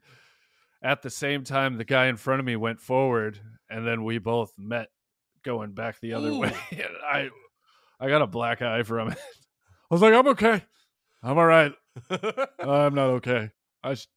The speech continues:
Speaker 1: I should lie down. Don't let me fall asleep."
Speaker 2: <laughs> Right? I need to be awake for at least
Speaker 1: Oh,
Speaker 2: two
Speaker 1: God,
Speaker 2: hours. <laughs>
Speaker 1: yeah.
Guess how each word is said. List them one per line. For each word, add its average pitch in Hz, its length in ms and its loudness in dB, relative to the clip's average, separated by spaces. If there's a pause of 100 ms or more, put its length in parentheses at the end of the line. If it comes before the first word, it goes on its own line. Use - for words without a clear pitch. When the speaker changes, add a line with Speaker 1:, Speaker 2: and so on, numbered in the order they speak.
(120)
Speaker 1:
I 143 120 -4
should 117 160 -12
lie 113 180 -8
down. 107 300 -12 (200)
Don't 147 140 -2
let 202 120 -2
me 202 80 4
fall 165 200 2
asleep." 139 360 -6 (280)
Speaker 2:
<laughs> - 220 -20
Right? 240 440 -2 (160)
I 240 120 -6
need 240 220 -10
to 254 100 -10
be 233 140 -6
awake 226 340 -4
for 226 100 -8
at 208 100 -4
least 202 220 -6
Speaker 1:
Oh, 123 60 0
Speaker 2:
two - 20 2
Speaker 1:
God, 117 180 2
Speaker 2:
hours. 113 580 -4
<laughs> 110 40 -16
Speaker 1:
yeah. 262 60 -8